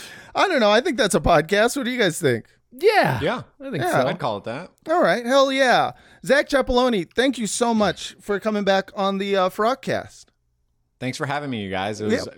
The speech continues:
Speaker 3: truly a, a joy to be here and
Speaker 1: It was
Speaker 3: shit on so many people.
Speaker 1: It was, it was,
Speaker 3: <laughs>
Speaker 1: it was a joy to have you. Uh, where can we find you online, and what podcast do you have?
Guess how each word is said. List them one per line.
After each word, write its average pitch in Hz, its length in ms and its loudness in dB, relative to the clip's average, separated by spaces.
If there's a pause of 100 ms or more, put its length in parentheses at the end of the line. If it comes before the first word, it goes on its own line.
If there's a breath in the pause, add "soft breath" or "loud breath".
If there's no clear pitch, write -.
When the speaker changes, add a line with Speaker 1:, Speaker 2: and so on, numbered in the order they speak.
Speaker 3:
truly 135 600 -4
a, 92 400 -10
a 101 80 -12
joy 98 420 -6
to 95 140 -16
be 92 180 -10
here 82 380 -12
and 185 160 -2
Speaker 1:
It - 20 -6
was 156 120 -4
Speaker 3:
shit 104 260 -8
on 87 420 -12
so - 260 -8
many 101 220 -8
people. - 520 -16
Speaker 1:
It 170 120 -2
was, 170 300 -4
it 175 160 0
was, 160 320 -4
Speaker 3:
<laughs> - 80 -18
Speaker 1:
it 175 80 -4
was 156 160 -4
a 156 60 -4
joy 170 280 0
to 165 100 2
have 160 280 0
you. 185 240 0
Uh, 160 260 4
where 185 320 0
can 208 220 0
we 190 100 0
find 175 340 -2
you 175 140 0
online, 156 480 -2
and 175 140 -2
what 175 200 0
podcast 185 560 -2
do 127 80 -12
you 113 100 -2
have? 98 260 -6